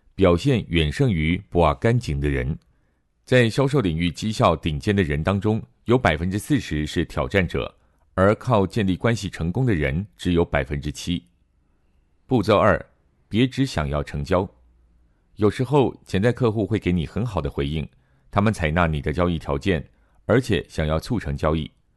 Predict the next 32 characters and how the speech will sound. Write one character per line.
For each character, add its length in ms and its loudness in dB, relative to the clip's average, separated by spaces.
能 140 2
顺 260 0
利 140 2
成 240 -4
交 180 0
当 140 0
然 140 0
很 180 -6
好， 340 -8
不 100 0
过 420 2
拿 120 0
到 100 2
这 120 0
笔 120 -2
订 220 -2
单 140 0
之 120 -4
后， 340 0
如 160 2
果 120 4
你 180 0
能 340 -2
再 200 2
多 280 0
做 180 -2
一 100 -4
点， 260 -4
就 160 2
更 220 0
容 120 2
易 160 -2